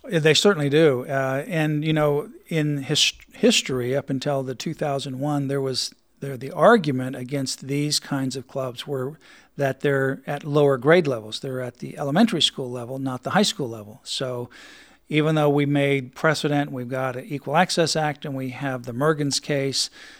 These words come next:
uh, at the United States Supreme Court that upheld the Equal Access Act for the secondary schools, which would be your high school level.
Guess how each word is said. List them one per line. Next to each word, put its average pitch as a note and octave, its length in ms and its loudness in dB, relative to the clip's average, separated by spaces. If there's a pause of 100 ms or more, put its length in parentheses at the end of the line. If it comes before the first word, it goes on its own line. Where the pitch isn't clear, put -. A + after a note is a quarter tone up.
(140)
uh, C3 180 -4
at C#3+ 160 -2
the D3 80 -4
United C3+ 380 -2
States C#3 300 -6
Supreme C#3+ 280 -4
Court C3+ 280 -6
that C#3 100 -8
upheld D3+ 480 0
the D3+ 140 -8
Equal C#3+ 220 -8
Access C3+ 380 -8
Act C3+ 220 -8
for D3 240 -8
the B2 120 -8
secondary C#3 560 -4
schools, C3 520 -8
which - 180 -12
would C#3+ 100 -14
be C#3 80 -10
your B2+ 180 -10
high D3+ 160 -2
school B2+ 520 -4 (100)
level. B2+ 400 -12